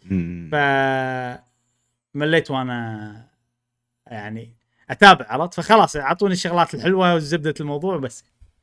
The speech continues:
Speaker 2: زين، هذه شغلة. الشغلة الثانية، الأسبوع اللي طاف، تذكر موضوع سماش؟
Speaker 1: مم.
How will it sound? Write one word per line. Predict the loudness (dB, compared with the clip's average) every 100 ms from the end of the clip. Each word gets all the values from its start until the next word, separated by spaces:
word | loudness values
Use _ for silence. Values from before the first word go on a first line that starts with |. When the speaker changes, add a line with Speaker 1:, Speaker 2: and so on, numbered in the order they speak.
| _ _ _ -6
Speaker 2:
زين، | -2 -2 -4 _ _ -20 -20 _ -2
هذه | 0
شغلة. | 0 -6 -12 _ _ _ -6
الشغلة | 0 2 4
الثانية، | 6 4 4
الأسبوع | -4 -4 0
اللي | 2
طاف، | 4 2 2 -4 _ -6
تذكر | -4 2 2
موضوع | 2 0
سماش؟ | -2 0
Speaker 1:
مم. | 2